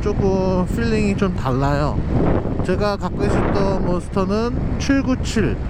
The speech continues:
모델이었고, 이제 타다가 이제 그 판매를 했죠.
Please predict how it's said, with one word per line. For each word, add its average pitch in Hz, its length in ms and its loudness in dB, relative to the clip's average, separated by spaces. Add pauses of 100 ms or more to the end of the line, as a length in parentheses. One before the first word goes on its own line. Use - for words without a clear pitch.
(640)
모델이었고, 139 840 0 (760)
이제 127 680 2 (120)
타다가 190 640 0
이제 131 480 0 (760)
그 113 680 0 (500)
판매를 180 340 2
했죠. 151 380 0